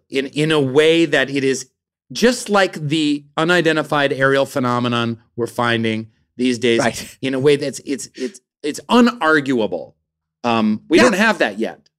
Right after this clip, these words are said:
Speaker 1: but hopefully some money will be spent. Maybe we, I, I don't even know what that would look like, but, um, that would be, that would change the world.
Speaker 2: Yeah. And by the way, what scientists worth their salt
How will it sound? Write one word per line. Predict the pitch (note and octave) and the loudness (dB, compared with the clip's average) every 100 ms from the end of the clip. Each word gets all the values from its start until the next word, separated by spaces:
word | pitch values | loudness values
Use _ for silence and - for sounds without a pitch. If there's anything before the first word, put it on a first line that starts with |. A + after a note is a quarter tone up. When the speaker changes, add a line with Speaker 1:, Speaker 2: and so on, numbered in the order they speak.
| _ | _
Speaker 1:
but | - D3 C#3 _ _ _ _ _ | -4 -4 -4 _ _ _ _ _
hopefully | - G#3+ G#3 G#3 E3+ D3 | -2 -2 0 0 2 2
some | C#3 E3 D3+ | 0 -4 -2
money | C#3+ D#3 | 0 0
will | C#3+ | 0
be | C3 B2+ | -2 -4
spent. | - C#3+ C#3+ C#3 _ | -4 -2 -2 -4 _
Maybe | B2 A#2+ B2 | -6 -2 -2
we, | A2+ G2+ G2 | -2 -4 -6
I, | A#2 C3+ C#3 | -8 -4 -2
I | |
don't | C3+ | -2
even | C3 B2 | -2 -2
know | A#2+ | 0
what | A2+ | 0
that | A2+ G#2+ | -2 -4
would | A2+ | -8
look | G2+ F#2+ - | -4 -6 -8
like, | E2+ C#2+ - _ _ | -18 -20 -20 _ _
but, | A#2 G2+ - | -6 -6 -6
um, | A#2 G2 G2 G2 _ _ _ _ - | -6 -4 -4 -8 _ _ _ _ -6
that | B2+ C3+ | -2 -2
would | D3 C3 | -4 -2
be, | D#3 D#3 E3 D#3+ _ _ _ _ - | 0 0 -2 -8 _ _ _ _ -2
that | F3+ C4+ | 0 2
would | B3 | 0
change | - G#3+ A3 A3 G#3+ - - _ _ _ _ _ _ | 0 0 2 2 2 -2 -12 _ _ _ _ _ _
the | D3 | 2
world. | C3+ B2 E2+ _ _ _ _ _ _ - | 4 2 0 _ _ _ _ _ _ -2
Speaker 2:
Yeah. | D#4 - | -2 0
And | D4+ | 0
by | E4 | 2
the | E4+ | 2
way, | E4 - _ _ _ | -2 -4 _ _ _
what | C3 E3+ F#4 A4 - | -12 -2 0 0 -4
scientists | - - - A3 A#3+ F#3+ - E3 E3 | -10 -6 -2 0 0 -2 -6 -6 -4
worth | E3+ F#3 | -4 -2
their | - D3 | 0 -2
salt | - - G3 C#3 G2+ - | -2 0 0 0 -4 -16